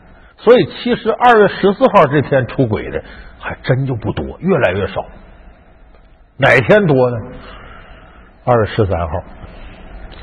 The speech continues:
对不起啊，第二天我媳妇儿在这儿呢，我得跟她过。今天咱俩见个面，就当提前过情人节。所以网上你看，对二月十三号有个特别称呼，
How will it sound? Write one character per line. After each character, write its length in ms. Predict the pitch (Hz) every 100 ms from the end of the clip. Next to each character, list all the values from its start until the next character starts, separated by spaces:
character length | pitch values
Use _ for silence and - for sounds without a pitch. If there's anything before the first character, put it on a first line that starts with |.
| - - -
对 120 | - 98
不 60 |
起 140 | 87 82
啊， 60 | 76 78 -
第 80 |
二 120 | 98 87
天 260 | 92 90 85 - - - 85
我 80 |
媳 220 | 82 - 78
妇 80 |
儿 80 | 90
在 80 | 85
这 160 | 85 76
儿 60 | 65
呢， 40 |
我 100 | 90
得 100 | 92
跟 160 | 80 80
她 100 | 78 76 78
过。 120 | 80 - - - - - - -
今 120 | - 98
天 160 | 95 90
咱 100 | 92
俩 140 | 82
见 160 | - 90
个 80 | 78
面， 100 | 87 76
就 120 | - 104
当 180 | 95 98
提 200 | - 101
前 240 | - 85
过 140 | 101
情 160 | 92 -
人 160 | 76 73
节。 100 | 69 - - -
所 240 | _ 120 135
以 60 |
网 320 | 139 110 78 95
上 120 | 110
你 100 | 87
看， 160 | 104 98
对 140 | 120
二 140 | 135 143
月 100 | 120
十 180 | -
三 100 | 120 117
号 120 | 120 123
有 120 | 98 92
个 120 | 110
特 220 | - 160
别 160 | 113 120
称 200 | 117 101
呼， 160 | 87